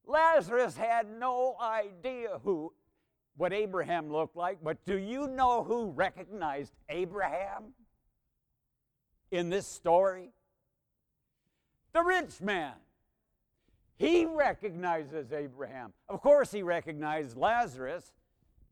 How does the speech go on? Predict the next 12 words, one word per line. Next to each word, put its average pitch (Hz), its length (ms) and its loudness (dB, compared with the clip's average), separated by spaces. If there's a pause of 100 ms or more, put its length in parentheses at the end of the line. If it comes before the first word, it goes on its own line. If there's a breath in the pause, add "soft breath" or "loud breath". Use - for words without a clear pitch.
(160)
He 143 120 -6
saw 202 260 2
the 160 100 -6
poor 165 300 2
thing 151 320 -4
there 147 220 0
every 139 200 -2
day 190 280 2
at 160 80 0
his 135 120 -8
house. 165 460 0 (1400)
But 190 200 0